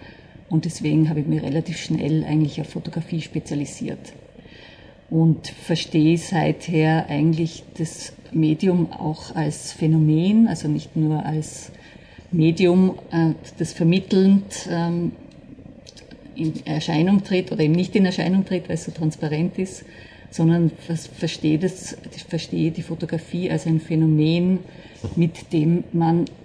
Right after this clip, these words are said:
auch arbeiten kann, das eben auch ein Motiv sein kann.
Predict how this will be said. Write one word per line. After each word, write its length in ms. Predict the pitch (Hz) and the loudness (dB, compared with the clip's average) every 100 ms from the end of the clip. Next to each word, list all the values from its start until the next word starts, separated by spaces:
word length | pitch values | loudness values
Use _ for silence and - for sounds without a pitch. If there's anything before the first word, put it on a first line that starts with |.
| - | -18
auch 360 | - - 190 - | -8 -6 -6 -2
arbeiten 440 | 156 156 156 - | -2 0 -2 -2
kann, 300 | 160 160 156 | -2 0 0
das 220 | 156 160 - | -2 -6 -6
eben 240 | 156 165 | -4 -4
auch 280 | - 160 - | -4 -6 -6
ein 380 | 160 160 160 156 - | -2 2 2 0 -4
Motiv 440 | 170 165 190 185 | -6 -2 -2 -2
sein 400 | - 165 151 160 | -4 -2 2 2
kann. 440 | 160 165 156 175 | 0 0 2 0